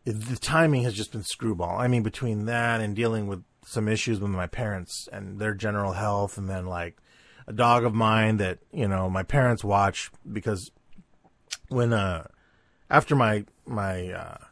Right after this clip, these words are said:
last dog that I had at my parents had passed away, they'd gotten two puppies. And over the last, what, sixteen years, they, these two have grown up in my family, and they're very close to me. The, one of them passed away a few years ago from diabetes.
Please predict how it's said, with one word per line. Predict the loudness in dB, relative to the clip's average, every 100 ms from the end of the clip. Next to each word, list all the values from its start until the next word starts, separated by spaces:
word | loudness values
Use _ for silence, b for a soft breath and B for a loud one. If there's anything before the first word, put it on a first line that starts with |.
| _ 0
last | 2 4 4
dog | 2
that | 2
I | 0
had | -2
at | -2
my | -4
parents | -4 -4 -4
had | -6
passed | -4 -4 -4
away, | -4 -4
they'd | -4 -4
gotten | -2 -2
two | -4 -6
puppies. | -6 -4 -2
And | 0
over | 2
the | 4
last, | 4 4 -4 B B B B B B
what, | -2 -2 0
sixteen | -2 -2 0 2 4
years, | 2 4 4 4
they, | 0 0
these | -2 -4 -2
two | -2 0 -2 -2
have | -4 2
grown | 2 2
up | 2
in | 0 -2 -2
my | -4
family, | -2 -2 -2 0
and | 0 0
they're | 0
very | -2 0 0 0
close | 2 2 2
to | -2
me. | 0 0
The, | 0 -2 -4 _ _ -18 -18 _
one | -4 6 6
of | 8
them | 6 4
passed | 4 4 2
away | 2
a |
few | 2 0
years | 0
ago | 2 0
from | 0 0
diabetes. | 0 0 0 -2 -2 -4